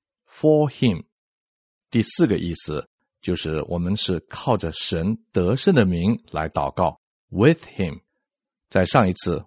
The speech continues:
我们已经讲过第一方面的意思，就是 in him。祷告是基督徒在基督里的特权，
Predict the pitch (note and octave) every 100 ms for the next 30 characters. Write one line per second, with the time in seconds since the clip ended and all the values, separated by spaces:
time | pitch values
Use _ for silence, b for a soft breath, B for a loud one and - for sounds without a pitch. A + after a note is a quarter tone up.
0 | - E2 E2+ D#2+ F2+ F#2 D#2 D2 D#2+ -
1 | A#2+ B2+ C3 B2+ A2+ E2 F2 D2+ - C#2+
2 | - _ _ - D#2+ - D2 - _ -
3 | D#3 D3 C3 - G#2 C#2+ - _ _ _
4 | _ _ - F2+ F2 B2+ F2 - _ -
5 | - F2 D#2 - D3 D#3 D3+ - E2+ D#2+
6 | - _ G#2+ E2+ - C#3+ D3 D#3+ C#3+ E2
7 | D2+ D2+ - A#2 E2+ - D#2+ D#2 -